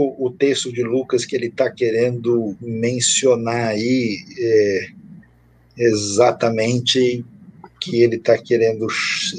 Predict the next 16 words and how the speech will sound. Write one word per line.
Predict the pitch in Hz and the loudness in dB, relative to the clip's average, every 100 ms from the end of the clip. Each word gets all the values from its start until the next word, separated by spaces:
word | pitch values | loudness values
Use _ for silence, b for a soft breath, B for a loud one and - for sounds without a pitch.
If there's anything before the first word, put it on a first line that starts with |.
| 190 | -10
apresentar | - - 117 120 117 117 113 | -2 2 2 0 0 0 0
como | 120 113 | -2 -6
paralelo | - 120 117 113 117 110 | -2 0 2 2 2 2
da | 117 | 0
grande | 110 110 113 | 0 -2 -4
comissão. | 110 123 123 123 - 117 110 98 - - - - _ _ - - - - - B B B B B B B _ _ - | -4 -2 -2 -2 -2 0 -2 -6 -14 -20 -20 -20 _ _ -20 -20 -12 -6 -6 B B B B B B B _ _ -4
Porque | 127 - 131 | -4 0 4
a | 120 | 4
grande | 120 127 123 | 4 2 0
comissão | 120 135 139 - 147 | 0 0 2 0 0
aparece | 151 160 156 151 165 | -2 0 2 2 0
no | 156 | -4
final | 147 - 156 143 135 160 175 | -4 -4 -2 0 0 2 2
de | 175 | 0
Mateus, | 185 185 - 127 120 101 - | -2 -4 2 2 4 0 -4
né? | 120 147 | -2 -4